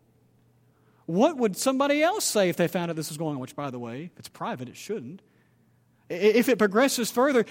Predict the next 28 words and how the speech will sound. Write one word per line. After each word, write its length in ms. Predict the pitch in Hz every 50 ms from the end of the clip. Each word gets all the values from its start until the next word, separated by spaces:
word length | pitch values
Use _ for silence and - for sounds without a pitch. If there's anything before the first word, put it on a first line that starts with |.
| -
what, 340 | - 254 233 247 285 285 220
what 200 | 240 294 311 359
would 120 | 381 339
the 80 | 302 254
community 560 | - - 226 208 220 277 349 381 294 233 202
think? 280 | 165 - 180 160 151 190
I 60 | 190
mean, 160 | 196 196 180
they're 140 | 170 190 240
already 200 | 262 208 180 175
the 60 | 175
most 200 | 180 202 196 -
closed-minded 680 | - - 180 214 220 220 170 190 196 214 226 220 208
church 340 | 175 - 226 226 226 - -
in 160 | 233 220 214
town. 320 | 185 202 233 262 262 247 196
Now 100 | 190 240
they're 120 | 247 196
cutting 320 | - - 294 220 165 196 220
off 180 | 240 240 -
their 140 | - 240 254
own 180 | 269 269 269 269
members. 420 | 294 330 339 320 294 151 143 147
What 220 | 185 247 320 277
in 60 | 226 220
the 80 | 214
world, 560 | 208 214 226 269 311 320 302 269 185 151 143
right? 300 | 147 156 185 240 302 330